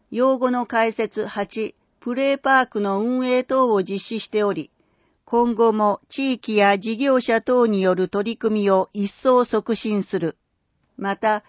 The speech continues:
規模の大きな公園において、用語の解説九、パークピーエフアイ等の活用も調査研究する。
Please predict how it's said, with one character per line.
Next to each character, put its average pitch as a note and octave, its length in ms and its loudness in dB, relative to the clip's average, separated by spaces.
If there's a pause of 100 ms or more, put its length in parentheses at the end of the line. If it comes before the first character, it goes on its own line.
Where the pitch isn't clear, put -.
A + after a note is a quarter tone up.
(180)
規 C#4+ 160 -4
模 B3+ 160 2
の A#3 280 0
大 B3 80 -2
き G#3+ 140 -8
な F#3 180 0
公 A#3 280 0
園 A3 220 0
に G#3+ 100 -2
お G3 120 0
い G3+ 80 -4
て、 - 320 -4 (380)
用 C4 260 0
語 C4 120 0
の B3+ 160 -2
解 A#3+ 260 0
説 G#3+ 460 -4
九、 A#3 360 -2 (420)
パ C4+ 260 2
ー C4 40 0
ク B3+ 240 -6
ピ C4 360 -4
ー - 20 -4
エ B3 100 2
フ B3 200 0
ア A#3+ 100 4
イ G3+ 120 0
等 A#3 280 2
の F3+ 140 -2
活 G3 360 -4
用 A3 240 2
も G3+ 260 -2 (300)
調 C4 300 0
査 E3+ 240 0
研 A3+ 260 -4
究 G3 280 0
す G3+ 200 -6
る。 - 180 -6